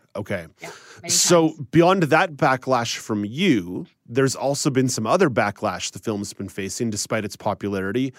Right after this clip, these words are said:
Speaker 1: What's, why is it facing that black backlash? Is it, is it simply the, the, the case of hitting the social to-,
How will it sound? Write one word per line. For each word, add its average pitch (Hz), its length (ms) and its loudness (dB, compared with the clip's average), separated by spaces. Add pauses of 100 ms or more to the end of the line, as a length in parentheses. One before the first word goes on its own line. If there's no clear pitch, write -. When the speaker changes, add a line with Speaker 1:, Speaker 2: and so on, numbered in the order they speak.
(180)
Speaker 1:
What's, 147 400 0
why 165 300 2
is 220 120 2
it 202 100 -6
facing 160 260 -2
that 127 120 0
black 107 260 -2
backlash? 107 520 -6
Is 120 80 0
it, 160 60 0
is 135 100 -2
it 127 80 -2
simply 170 260 4
the, 131 240 2 (200)
the, 131 180 -2
the - 80 -4
case 147 320 0
of 127 140 0
hitting 139 200 2
the 120 60 2
social 131 420 0
to-, - 220 -4